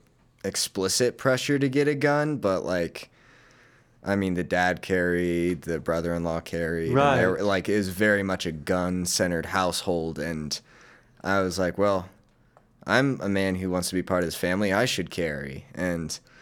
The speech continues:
Speaker 1: I, yeah, so I started doing that. Um, it is an ex-, carrying is an experience, I'll tell you that. It's, so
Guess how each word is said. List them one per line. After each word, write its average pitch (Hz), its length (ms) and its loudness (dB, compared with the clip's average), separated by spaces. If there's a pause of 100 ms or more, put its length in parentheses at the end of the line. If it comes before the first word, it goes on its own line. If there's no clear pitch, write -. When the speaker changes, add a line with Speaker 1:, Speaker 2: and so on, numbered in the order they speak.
(340)
Speaker 1:
I, 92 300 0
yeah, 92 320 2
so 98 240 2
I 101 60 2
started 123 340 2
doing 117 300 2
that. 104 540 2
Um, 87 540 -4 (1080)
it 107 180 2
is 101 560 2
an 101 80 0
ex-, - 320 -2
carrying 170 460 2
is 139 120 0
an 120 80 0
experience, 90 560 -2
I'll 92 80 0
tell 104 220 2
you 87 60 0
that. 76 220 -2
It's, - 340 -2 (440)
so 104 540 0